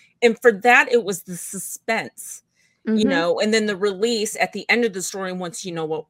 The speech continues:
Speaker 1: you knew what was going on.
Speaker 2: Mm-hmm.
Speaker 1: But it was what was going on in your mind in the build up to the end of the story. And they were, like,
Speaker 2: Mm-hmm.
Speaker 1: two, three pages long.
Speaker 2: Mm-hmm.
Speaker 1: But then you get, got into Gu-, uh, R L Stine and then Goosebumps. That was more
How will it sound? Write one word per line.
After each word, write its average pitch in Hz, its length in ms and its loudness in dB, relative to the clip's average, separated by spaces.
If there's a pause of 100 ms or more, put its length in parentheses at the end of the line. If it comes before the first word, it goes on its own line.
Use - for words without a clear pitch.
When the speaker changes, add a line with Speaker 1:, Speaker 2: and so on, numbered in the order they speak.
(100)
Speaker 1:
you 190 220 -8
knew 170 140 -6
what 151 200 -4
was 151 140 -10
going 151 360 -8
on. 147 200 -12 (440)
Speaker 2:
Mm-hmm. 240 240 4
Speaker 1:
But 254 220 4
it 240 220 12
was 220 260 4 (200)
what 208 280 4
was 220 120 6
going 214 320 0
on 196 120 -2
in 190 160 -4
your 185 80 -6
mind 202 320 0
in 180 120 -6
the 175 60 -6
build 175 260 -2
up 165 200 -2
to 196 120 -8
the 170 140 -6
end 156 160 -8
of 143 80 -14
the 156 60 -16
story. 175 680 -4
And 247 120 -4
they 466 60 0
were, 440 180 -2
like, 339 180 -2
Speaker 2:
Mm-hmm. 165 140 -6
Speaker 1:
two, 180 180 -12
three 180 200 -12
pages 160 420 -8
long. 147 400 -12 (340)
Speaker 2:
Mm-hmm. 185 240 -2
Speaker 1:
But 165 100 -2
then 349 160 -2
you 339 100 -4
get, 285 180 -2
got 226 180 6
into 226 220 -4
Gu-, 202 160 -2 (160)
uh, - 80 -2 (120)
R 196 160 6
L 190 260 0 (160)
Stine 170 600 -2
and 175 140 -4
then 175 160 -8
Goosebumps. 165 680 -6
That 180 200 0
was 165 220 -8
more 160 540 -4